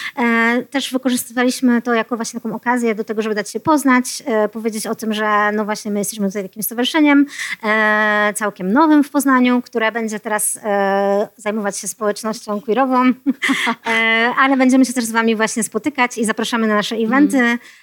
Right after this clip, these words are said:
Speaker 2: Em, i, i w ogóle bardzo fajnie, e, się to sprawdziło, dlatego że my, em, zaczęliśmy obserwować, em,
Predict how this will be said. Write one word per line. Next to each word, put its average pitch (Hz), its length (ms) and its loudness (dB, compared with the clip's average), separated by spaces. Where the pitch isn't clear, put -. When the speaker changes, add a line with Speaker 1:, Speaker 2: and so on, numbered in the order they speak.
Speaker 2:
Em, 214 640 2
i, 269 560 6
i 254 40 2
w 254 60 2
ogóle 277 240 4
bardzo 277 300 0
fajnie, 269 380 4
e, 226 40 -2
się 262 120 -6
to 254 100 -6
sprawdziło, 247 480 0
dlatego 247 320 -2
że 240 120 -2
my, 247 120 4
em, 226 540 0
zaczęliśmy 247 420 -4
obserwować, 226 720 -2
em, 208 920 2